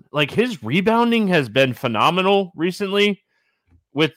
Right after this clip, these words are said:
Julius Randle out. So, I like Josh Hart a-, as well. And then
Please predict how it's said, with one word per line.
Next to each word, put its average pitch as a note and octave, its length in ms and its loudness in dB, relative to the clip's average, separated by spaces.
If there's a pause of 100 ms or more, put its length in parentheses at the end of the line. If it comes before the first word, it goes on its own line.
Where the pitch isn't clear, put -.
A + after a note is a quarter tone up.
(220)
Julius F3 420 2
Randle F3 320 2
out. G3 360 4
So, C3 560 0
I C3 100 -4
like F#3+ 180 -2
Josh F#3 320 0
Hart E3+ 340 2 (120)
a-, C3+ 280 -4
as A#2 200 -6
well. D#3+ 640 0
And C#3 220 -2
then E3+ 420 0